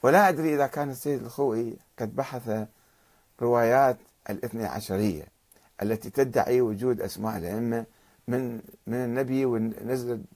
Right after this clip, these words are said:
بها جبرائيل عليه. هذا يعني بحث مهم جدا في، يعني، موضوع الإمامة حقيقة هو له دور كبير في موضوع تحريف القرآن.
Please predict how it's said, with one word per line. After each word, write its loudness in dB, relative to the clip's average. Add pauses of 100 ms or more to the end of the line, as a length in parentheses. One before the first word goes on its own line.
(360)
بها -2
جبرائيل -2
عليه. -6 (800)
هذا 4 (140)
يعني -4
بحث -8
مهم -2
جدا 2
في، 2 (640)
يعني، 2
موضوع 8
الإمامة 6
حقيقة -6 (540)
هو 8
له 4
دور 8
كبير 6
في 4
موضوع 4 (120)
تحريف -6
القرآن. -10